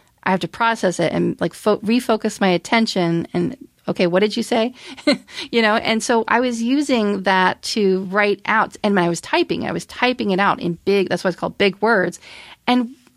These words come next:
I think our conversations were actually better because he could read what I was saying instead of having to say, "Huh," and then me having to repeat myself.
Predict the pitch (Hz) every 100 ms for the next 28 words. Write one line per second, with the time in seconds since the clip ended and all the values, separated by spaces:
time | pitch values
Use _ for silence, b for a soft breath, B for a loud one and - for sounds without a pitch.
0 | - - - 523 330 - 262 233 233 339
1 | 415 302 220 226 254 - 208 196 508 240
2 | 214 214 247 - 254 233 233 - 320 285
3 | 208 214 320 302 220 208 185 196 208 196
4 | 196 196 233 226 214 202 196 202 202 190
5 | 190 190 196 B B B 190 190 190 180
6 | 175 170 175 170 320 - - - - -